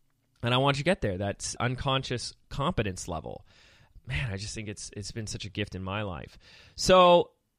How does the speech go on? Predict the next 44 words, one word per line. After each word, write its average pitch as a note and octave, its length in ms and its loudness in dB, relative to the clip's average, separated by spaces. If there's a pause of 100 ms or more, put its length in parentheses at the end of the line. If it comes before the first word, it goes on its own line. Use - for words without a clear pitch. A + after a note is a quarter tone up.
(480)
when E3 160 2
I F#3 60 6
said, A3+ 220 4
"Well, F#3+ 80 2
it's F3 160 2
already F3 220 6
there," A#2+ 580 4
it's - 140 0
kinda B3 260 0
like, F3+ 460 4
have D3 100 0
you E3+ 100 4
ever D4+ 160 4
been D3+ 220 6
at D#3 80 4
a C#3 60 8
restaurant A2 600 0 (840)
with A2 280 0
a G2 240 2 (240)
friend A2 380 2
or F#2+ 100 2
spouse, G#2 420 2 (460)
and B2+ 200 4
they C3 100 4
say, C#3+ 320 4
"Oh, A3+ 100 6
I G#3+ 100 8
love G3 320 8
this F#3+ 160 6
song." G#2+ 600 4 (440)
And C3+ 440 2 (300)
until C#3+ 360 0
they G#3+ 120 6
said C3 500 2
that, D3 260 4
you C3 100 2
didn't C#3 140 2
even C#3 200 2
know A2 160 4
there A#2+ 100 6
was A2 160 2
a A2 40 0
song G#2 300 0
playing. G#2 440 -2